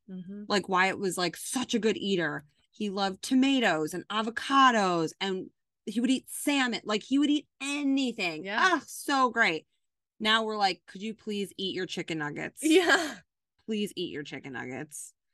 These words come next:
Speaker 2: And I'm sure that, you know, comes in waves, but
Speaker 1: Right.
Speaker 2: it's like, of course that was gonna change.
Speaker 1: Yeah.
Speaker 2: But, you know, that's as he's, like, a older infant, you know, toddler, whatever. But when they're a newborn, you're like, "Okay, so they like to be burped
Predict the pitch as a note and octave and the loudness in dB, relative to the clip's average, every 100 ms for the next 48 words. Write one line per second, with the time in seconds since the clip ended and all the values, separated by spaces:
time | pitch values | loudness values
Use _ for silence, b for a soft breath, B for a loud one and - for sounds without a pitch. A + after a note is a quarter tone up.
0 | b _ - D4 C4+ A#3 A3 A3+ - A3+ | b _ -4 2 4 4 0 -2 -2 -4
1 | G3 F#3 - A3+ G#3 F3 G3 G3 F3+ F3 | 2 2 0 -2 -4 -4 -6 -8 -6 -4
2 | D#3+ C#3+ E3 - E3 E3+ F#3 E3+ - _ | -4 -6 -8 -2 -2 -2 -2 -4 -4 _
3 | _ _ _ _ - G#3+ - A#3+ C4+ - | _ _ _ _ -2 -2 0 0 2 0
4 | G3 F3+ F3+ C#3+ - F#3 D3+ C#3+ F#3+ - | -2 -2 -2 -2 2 2 2 -4 -8 -8
5 | F#3 D3 - _ _ _ _ - C4 C#4+ | -8 -8 -14 _ _ _ _ 0 4 6
6 | A3 F3 E3+ F#3+ - F#3+ F3 E3 E3 D3+ | 6 4 0 -2 0 0 0 0 0 0
7 | C#3 - _ _ _ _ - F#3 F3 E3 | -2 -10 _ _ _ _ -6 -2 0 0
8 | E3 D#3+ D#3+ D#3 - F3 D#3+ E3+ D#3+ - | -2 -2 -2 -2 -4 -4 -4 -2 -4 -2
9 | D#3 D3 - D#3 D3 D3+ D3 D3 C#3 E3 | -4 -4 -2 0 0 -2 -4 -4 -4 -2
10 | G3+ A#3 b b - C4 C4 C#4 D4+ C#4+ | -2 -2 b b -2 2 6 6 8 6
11 | A3 A#3 C4 D4 C#4+ B3+ A#3 A3+ G#3 - | 6 4 2 0 0 -2 -2 -4 -4 -10
12 | _ _ - A3 G#3+ A3+ D#3+ - F3 E3 | _ _ -4 -2 0 2 0 0 -2 2
13 | E3 E3 - _ _ - G#3 - A#3 A#3 | 2 0 -4 _ _ 0 0 0 -2 -2
14 | E3+ F#3+ - | -2 -4 -4